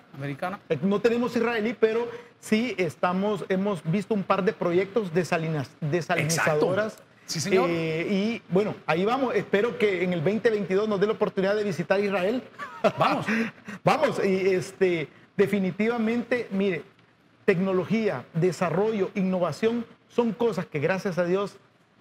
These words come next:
Speaker 2: hoy por hoy se tiene y hay que aprovechar, y ANDA está haciendo su mayor esfuerzo para catapultar todo eso y be-, brindar a la población agua en cantidad y en calidad.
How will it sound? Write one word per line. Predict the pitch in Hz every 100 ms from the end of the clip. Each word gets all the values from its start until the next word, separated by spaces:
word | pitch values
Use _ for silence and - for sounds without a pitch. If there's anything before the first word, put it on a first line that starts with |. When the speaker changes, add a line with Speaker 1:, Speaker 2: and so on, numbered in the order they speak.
| -
Speaker 2:
hoy | 208 233
por | - 175
hoy | 190 208 -
se | -
tiene | 165 190 180 131 120 -
y |
hay | 170 175
que | 190
aprovechar, | - 165 151 147 214 240 233 -
y | 196 170
ANDA | 185 220 214 190
está | 143 185
haciendo | 202 196 196
su | - 208
mayor | 170 165 208
esfuerzo | 202 - 226 220
para | 226 196 190 202 196 - _ _ _ _ -
catapultar | 175 156 156 - 151 139 - 208 202
todo | 185 196 170 165
eso | 214 - 226 - - _ -
y | 214 220 - 165 151 147
be-, | 170 165 -
brindar | 139 139 151 151 214 170 -
a | 160
la | 151
población | - 147 143 135 214 226 226 -
agua | 175 165 156 -
en | 170
cantidad | 165 160 151 143 180 285 294 - -
y | 180
en | 151
calidad. | 143 131 131